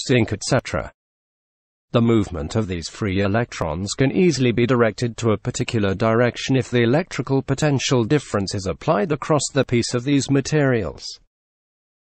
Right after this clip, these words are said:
Because of plenty of free electrons, these materials have good electrical conductivity. These materials are referred as good conductor.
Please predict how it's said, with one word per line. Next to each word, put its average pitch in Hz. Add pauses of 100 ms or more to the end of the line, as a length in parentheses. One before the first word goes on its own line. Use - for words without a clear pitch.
Because 165
of 165
plenty 160
of 104
free 98
electrons, 98
these 139
materials 107
have 117
good 117
electrical 120
conductivity. 113 (920)
These 127
materials 110
are 143
referred 143
as 113
good 131
conductor. -